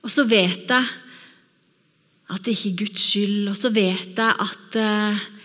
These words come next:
Gud er større enn det, og vi ikke kan forstå Gud, og hele den pakka der. Men jeg kunne ikke late, jeg kunne ikke late som det når det var sånn jeg hadde det.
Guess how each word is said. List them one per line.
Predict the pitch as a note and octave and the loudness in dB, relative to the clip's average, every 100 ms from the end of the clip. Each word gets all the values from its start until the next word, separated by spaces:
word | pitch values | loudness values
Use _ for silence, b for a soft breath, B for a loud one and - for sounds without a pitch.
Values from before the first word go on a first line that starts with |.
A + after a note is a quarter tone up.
| B | B
Gud | A#3+ A#3 | 0 2
er | A#3+ | 0
større | - A#3 G#3 | 0 0 2
enn | G#3+ | 2
det, | G#3 | 2
og | |
vi | G#3+ | 0
ikke | G#3 A3 | -2 -4
kan | G#3 | -4
forstå | G#3+ - G#3 G3+ F#3+ | -6 -4 -2 0 0
Gud, | G3 G3 F#3+ | -2 -2 -4
og | A3+ | 0
hele | A#3 G#3+ | 2 2
den | G#3+ | 2
pakka | G#3+ A#3 - G3+ | 0 -4 -2 2
der. | F#3+ A3 - B B B B B B | 2 0 -8 B B B B B B
Men | A3 | -2
jeg | A3 | 0
kunne | B3 G#3+ | 0 -2
ikke | B3+ C4 | 0 -2
late, | G#3+ - - - G3 | -4 -8 -16 -6 -4
jeg | - - | -4 -2
kunne | A3+ | -2
ikke | A3 | 0
late | B3+ G3 - | -4 -6 -8
som | - F#3 | -6 -4
det | G3 | -2
når | G#3+ G#3 | -2 -2
det | |
var | A3 G#3 | -4 -4
sånn | G3+ | -4
jeg | G#3+ | -4
hadde | A#3 - - | -8 -8 -12
det. | C4+ | -12